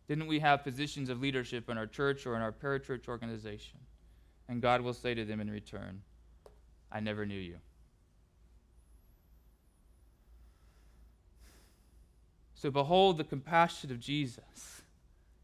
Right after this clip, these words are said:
in warning us. "I want all of you, your heart, your speech, your actions.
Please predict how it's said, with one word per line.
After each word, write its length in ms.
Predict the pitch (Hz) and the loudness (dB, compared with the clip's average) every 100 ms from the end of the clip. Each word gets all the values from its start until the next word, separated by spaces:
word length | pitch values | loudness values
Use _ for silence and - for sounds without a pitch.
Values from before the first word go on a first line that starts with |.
| - | -12
in 180 | 127 123 | -4 0
warning 440 | 139 165 156 113 | 4 4 4 2
us. 520 | 101 92 - - - - - - - - - - - - _ | -2 -10 -20 -20 -20 -20 -20 -20 -20 -20 -20 -20 -20 -20 _
"I 80 | 139 | 0
want 260 | 151 127 - | 2 4 6
all 240 | 147 147 | 8 8
of 140 | 135 110 | 4 -2
you, 220 | 104 107 - - - - - - - - - _ | -8 -10 -16 -20 -20 -20 -20 -20 -20 -20 -20 _
your 160 | - 131 | -2 0
heart, 420 | 143 151 151 151 - - - - | 6 8 6 2 -8 -20 -20 -16
your 120 | - 123 | -10 -10
speech, 880 | - - 156 160 - - - - - - - - - - - - - | -6 -2 -2 -2 -12 -20 -20 -20 -20 -20 -20 -20 -20 -20 -20 -20 -6
your 180 | 120 | -2
actions. 800 | 117 151 165 - 165 147 143 147 | 8 8 8 4 -4 -4 -4 -8